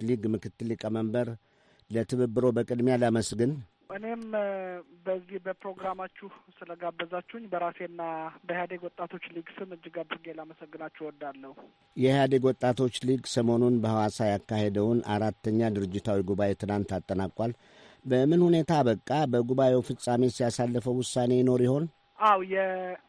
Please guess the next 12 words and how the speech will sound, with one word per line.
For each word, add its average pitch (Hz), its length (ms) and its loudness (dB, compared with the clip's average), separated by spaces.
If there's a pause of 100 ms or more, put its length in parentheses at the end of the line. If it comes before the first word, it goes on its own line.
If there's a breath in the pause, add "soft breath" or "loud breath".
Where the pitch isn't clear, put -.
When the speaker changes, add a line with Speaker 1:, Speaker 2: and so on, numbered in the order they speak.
Speaker 2:
በባለፉት 208 680 -2 (760)
ሶስት - 360 -16
አራት 190 340 2
ቀናት 185 340 -4
አካባቢ 175 400 -4 (720)
ሲደረግ 180 540 2
የነበረው 175 500 4
የኢህአዴግ 180 680 2 (680)
ወጣቶች 175 560 -8
ሊግ 233 220 -4
ትላንት 170 420 -8
ማምሻውን 165 580 0